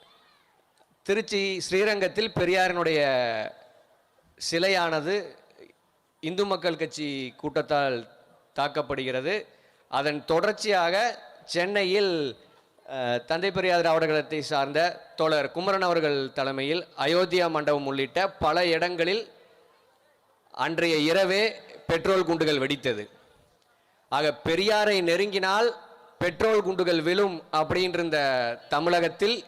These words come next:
இன்றைக்கு வர்றவன் போறவெல்லாம் பெரியாரை பத்தி பேசலாங்கிற சூழல் உண்டாயிருக்குன்னா, அதற்கு முதல் பொறுப்பேற்க வேண்டியது நாம் தான்.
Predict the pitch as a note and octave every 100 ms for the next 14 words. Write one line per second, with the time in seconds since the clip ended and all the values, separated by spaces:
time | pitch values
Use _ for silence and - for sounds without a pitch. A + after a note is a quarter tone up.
0 | - D#3 G3+ G#3 F#3 A3+ G#3+ E3+ G3 A#3
1 | A3+ G#3 F#3+ F3+ F3+ A3 - F#3+ F#3+ F#3+
2 | F#3 F3 E3+ E3 D#3 D#3 D3+ D#3 D3 C3
3 | G3 G#3 F#3+ E3 F3 F#3+ F#3 E3 E3 F3+
4 | A3+ - - - - _ _ - D#3+ F3
5 | E3+ D#3+ E3+ G#3+ C4+ A3 G#3 G#3 G#3 F#3
6 | F3+ E3 D#3 E3+ F3+ D3+ D3 C3 A#2